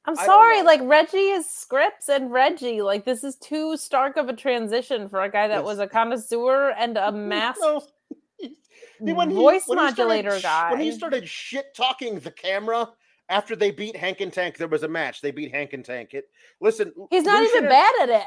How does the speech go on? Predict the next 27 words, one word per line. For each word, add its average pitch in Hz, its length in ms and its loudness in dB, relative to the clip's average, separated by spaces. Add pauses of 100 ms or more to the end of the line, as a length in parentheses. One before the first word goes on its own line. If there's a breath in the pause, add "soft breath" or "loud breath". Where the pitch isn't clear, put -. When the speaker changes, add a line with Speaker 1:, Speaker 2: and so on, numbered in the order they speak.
Speaker 1:
It's 302 140 -4
just 294 140 -12
not 320 220 0
Speaker 2:
No, 349 60 -8
Speaker 1:
the - 120 -12
same 349 200 -4
Speaker 2:
no. 208 180 2
Speaker 1:
guy 403 200 2
that 214 120 -2
I've 208 180 -2
been 214 160 -6
seeing 214 320 -4
for 359 120 -8
the 339 100 -12
<laughs> - 220 -16
past 415 100 -6 (100)
two 254 100 0
Speaker 2:
Lucian 311 260 -4
Speaker 1:
years. 285 240 -12 (160)
Speaker 2:
and 214 280 -2
Bronco, 165 760 -4 (160)
their 170 400 -4
deal 196 480 -4
is 170 360 -4
they 180 160 -8
were 185 220 -6
once, 208 600 -8